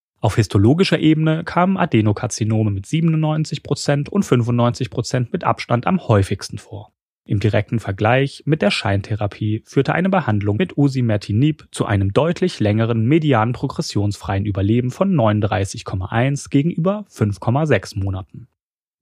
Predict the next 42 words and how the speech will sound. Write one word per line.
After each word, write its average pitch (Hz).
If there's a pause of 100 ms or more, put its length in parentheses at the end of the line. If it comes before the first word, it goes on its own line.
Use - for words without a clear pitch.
Die 110
entsprechende 101
Hazard 151
Ratio 151
lag 135
bei 180
null 110
Komma 101
eins 98
sechs -
und 165
war 113
somit 123
statistisch -
hochsignifikant. - (680)
Während 104
der 101
Anteil 139
von 156
überlebenden 120
PatientInnen 139
in 139
der 143
Placebo-Gruppe 107
zwölf 185
Monate 143
nach 170
Studienbeginn 117
auf -
zweiundzwanzig 104
Prozent 104
berechnet 123
werden 147
konnte, 156
lag 156
die 190
entsprechende 165
Häufigkeit 101
für -
die 175
Osimertinib-Gruppe 131
bei 185